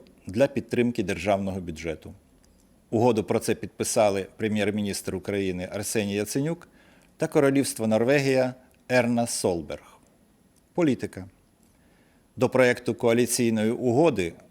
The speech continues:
над якою працюють п'ять політичних сил, вписано пункт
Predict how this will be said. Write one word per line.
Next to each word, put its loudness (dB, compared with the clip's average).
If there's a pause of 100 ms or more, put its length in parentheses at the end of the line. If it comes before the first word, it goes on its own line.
над -2
якою 2
працюють -2
п'ять 0
політичних -4
сил, 0 (460)
вписано 0
пункт -2